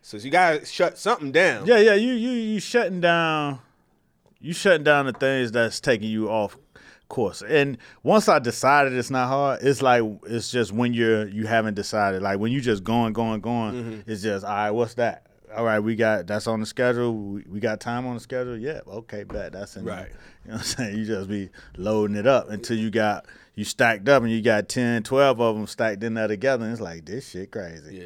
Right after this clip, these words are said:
Speaker 2: It don't, you know what I'm saying? It's not hard work. It's just like, it just feel crazy 'cause you all over the place.
Speaker 1: Right.
Speaker 2: But once you made the decision, like when I made the decision to say, "I'm not gonna do a whole bunch of other shit, I was gonna focus on video,"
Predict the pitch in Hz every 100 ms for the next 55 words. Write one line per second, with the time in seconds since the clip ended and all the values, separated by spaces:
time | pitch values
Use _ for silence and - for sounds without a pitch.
0 | 78 - _ - 117 127 120 120 190 139
1 | 143 156 143 113 117 120 113 104 165 156
2 | - 110 - 117 104 104 98 80 107 104
3 | 104 - - 147 127 - 113 104 101 110
4 | 98 104 98 107 127 98 87 87 82 _
5 | - 110 87 69 - - _ - 123 113
6 | 104 - - 165 175 160 135 123 101 104
7 | - 151 113 110 110 107 101 113 135 131
8 | 123 113 107 - 123 110 107 101 95 90
9 | _ - 107 - 107 95 92 123 117 104
10 | 104 104 92 101 98 104 104 92 98 90
11 | 98 95 - 104 95 95 87 110 95 -
12 | 101 90 - 92 85 82 _ _ - 92
13 | 107 98 92 87 -